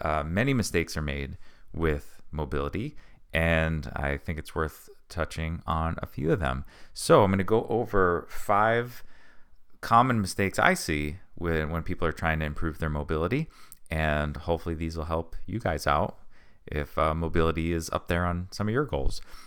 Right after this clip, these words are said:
So number one is ignoring breathing. And I think this is such an important piece for, for so many different things. And we can talk on and on about,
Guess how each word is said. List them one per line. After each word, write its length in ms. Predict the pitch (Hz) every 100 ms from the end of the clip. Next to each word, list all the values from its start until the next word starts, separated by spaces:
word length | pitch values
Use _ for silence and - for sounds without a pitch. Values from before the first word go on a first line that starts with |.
| -
So 160 | - 117
number 260 | 117 190 262
one 520 | 92 90 98 87 80 - - - - -
is 360 | 92 95 92
ignoring 460 | - 78 98 147 156
breathing. 600 | 95 85 92 82 67 65 - - - -
And 320 | 87 87 82
I 80 | 82
think 240 | 113 110
this 160 | 104 104
is 100 | -
such 300 | - 107 123
an 80 |
important 560 | 107 87 - 95 - 78
piece 320 | - 78 -
for, 420 | - 82 78 71 -
for 140 | - 87
so 260 | - 120
many 160 | 110 87
different 300 | 78 73 69
things. 280 | 71 71 80
And 80 |
we 100 | 90
can 160 | 98 85
talk 380 | 87 80 73 -
on 180 | 85 82
and 80 | 78
on 160 | 73 73
about, 380 | 76 73 -